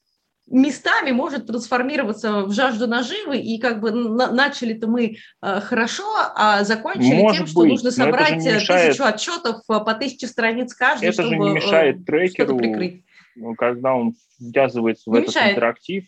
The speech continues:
Speaker 2: написать, э, главному папе и спросить: «Слушай, а мы вообще это зачем делаем?» Никто ж не
Speaker 1: О,
Speaker 2: мешает
Speaker 1: как.
Speaker 2: трекеру. Ну, а че? В чем проблема? Если ты хочешь делать свою работу хорошо, ну, выясни, как бы, э,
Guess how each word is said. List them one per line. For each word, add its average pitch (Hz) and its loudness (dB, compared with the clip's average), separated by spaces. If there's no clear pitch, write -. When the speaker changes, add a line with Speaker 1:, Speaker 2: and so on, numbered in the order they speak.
Speaker 2:
написать, 127 0
э, 120 4
главному 120 2
папе 143 -2
и 110 -10
спросить: - -4
«Слушай, 143 0
а 151 4
мы 123 2
вообще 117 -2
это 113 -6
зачем 107 -4
делаем?» 92 -4
Никто 131 2
ж - -4
не 143 2
Speaker 1:
О, 143 2
Speaker 2:
мешает 147 4
Speaker 1:
как. - -12
Speaker 2:
трекеру. 151 0
Ну, 127 4
а 131 4
че? 117 0
В - -20
чем 143 -2
проблема? 113 -2
Если 143 -4
ты 156 -4
хочешь 147 -4
делать 156 4
свою 151 2
работу 156 0
хорошо, 147 0
ну, 139 -4
выясни, 151 -6
как 120 0
бы, 117 0
э, 104 2